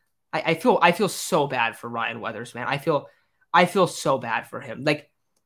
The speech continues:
he has a seven E R A and, a, and almost a two whip. Almost a two whip. I, I hope he does good, but I, I feel bad for the kid. He's our age, and they just keep putting him in spots where there's, you're not see him succeed. So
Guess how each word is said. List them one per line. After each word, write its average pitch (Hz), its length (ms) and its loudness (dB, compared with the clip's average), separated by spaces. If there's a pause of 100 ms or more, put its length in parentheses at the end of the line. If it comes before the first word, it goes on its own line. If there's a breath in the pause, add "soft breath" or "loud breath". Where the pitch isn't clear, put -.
(400)
he - 100 -4
has 240 100 8
a 185 60 0
seven 147 340 0
E 135 80 0
R 131 140 -2
A 131 60 -2
and, 127 120 -4
a, 120 140 -6
and 147 120 -2
almost 147 340 0
a 135 80 -2
two - 360 -10
whip. - 320 -12 (400)
Almost 190 300 -2
a 170 80 2
two - 380 -6
whip. - 360 -8 (1300)
I, 151 100 -6
I 147 120 0
hope 165 140 0
he 156 60 -4
does 131 160 -4
good, 110 240 -8
but 113 160 -8
I, 127 160 -6
I 139 60 -4
feel 143 160 -8
bad 113 240 -6
for - 80 -18
the 110 60 -14
kid. 147 180 -14
He's 147 160 -4
our 139 180 4
age, 139 220 2
and 127 240 -6
they 127 120 -6
just 135 240 -12
keep 143 160 -8
putting 127 200 -6
him 120 80 -10
in 123 60 -10
spots 120 400 -6
where 113 240 -6
there's, 123 480 -8
you're - 340 -12
not 120 160 -6
see - 120 -16
him 127 100 -14
succeed. - 460 -14
So 117 340 -8